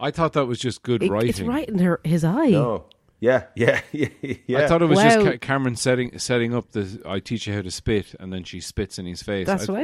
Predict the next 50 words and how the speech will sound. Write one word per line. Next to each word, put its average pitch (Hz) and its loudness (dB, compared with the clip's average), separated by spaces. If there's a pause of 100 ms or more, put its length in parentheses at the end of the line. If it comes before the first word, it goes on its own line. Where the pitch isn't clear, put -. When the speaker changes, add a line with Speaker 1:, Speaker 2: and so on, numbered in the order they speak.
Speaker 1:
yeah, 165 2
Speaker 2:
thought. 80 -10 (100)
Speaker 3:
Yeah, 123 2
Speaker 1:
it 147 0
just 113 -10
Speaker 3:
no, 117 0
Speaker 1:
seemed 95 -8
Speaker 3:
no, 110 0
it, 107 -4
Speaker 1:
Okay. 151 -10
Speaker 3:
it 107 -4
was 98 -4 (100)
that, 101 2 (180)
it 101 -2
was 87 -2
Winslet 95 -2
brought 90 -2
that 85 -4
to - -16
the 87 -12
script. - -10
It - -20 (460)
Speaker 2:
Good 165 -8
Speaker 3:
wasn't, 170 -4
Speaker 2:
girl, 147 -2
Speaker 3:
uh, - -2
Speaker 2:
Winslet. 143 -2
Speaker 1:
'Cause, 139 -2
'cause 131 -4
Speaker 3:
Yeah. 165 -6
Speaker 1:
Trev, 147 2
you, 147 2
you 139 -4
did, 143 0
you 135 -2
did 143 -2
mention 131 -2
the 104 -2
script - -4
as 101 -10
being 90 -6 (420)
bad, 87 -4 (160)
something 95 -8
you'd 87 -8 (540)
leave 98 -6
on 90 -6
the 90 -8
cutting 92 -10
room 85 -8
floor. 90 -8